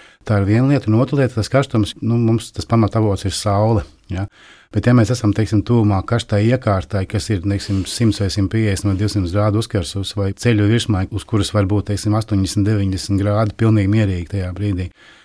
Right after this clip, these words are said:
tad mums tā karstuma slodze faktiski ir dubultā vai pat, iespējams, trīskārša, ja, jo mums ir gan no augšas, gan no apakšas,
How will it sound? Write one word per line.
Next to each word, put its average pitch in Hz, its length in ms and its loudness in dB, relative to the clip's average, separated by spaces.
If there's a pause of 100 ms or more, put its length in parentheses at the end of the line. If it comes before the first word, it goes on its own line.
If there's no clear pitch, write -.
tad 98 140 -2
mums 110 180 4
tā 101 200 -2
karstuma 113 420 -2
slodze 113 320 0
faktiski 110 440 -6
ir 104 120 0
dubultā 92 560 0 (100)
vai 101 180 -4
pat, - 200 -10
iespējams, 98 400 -4
trīskārša, 90 580 -2
ja, 98 100 -4
jo 95 160 -2
mums 95 220 -2
ir 92 140 -6
gan 110 200 4
no 107 120 4
augšas, 123 320 0
gan 110 160 4
no 110 60 6 (100)
apakšas, - 400 -10